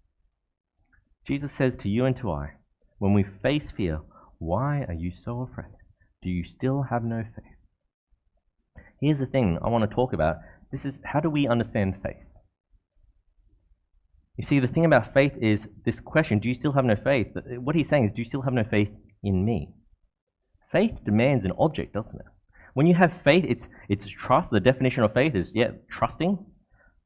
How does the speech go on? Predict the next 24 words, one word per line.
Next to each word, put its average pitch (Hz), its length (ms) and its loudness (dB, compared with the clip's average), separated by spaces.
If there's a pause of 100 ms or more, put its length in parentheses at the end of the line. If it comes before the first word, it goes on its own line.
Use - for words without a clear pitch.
(100)
But 127 220 2
you're 131 80 4
trusting 143 460 -2
in 107 120 4
something, 135 580 -2
aren't 82 300 -2
you, 202 200 -6
when 98 180 0
you 104 60 0
have 95 260 0
faith? 147 260 -2 (1160)
You 151 140 4
know, 139 40 2
the 139 100 2
thing 185 220 4
is, 147 140 6
what 139 200 2
we've 131 200 2
done 156 180 4
in 156 80 4
society 131 560 2
is 104 80 2
we 110 100 -2
say, - 240 2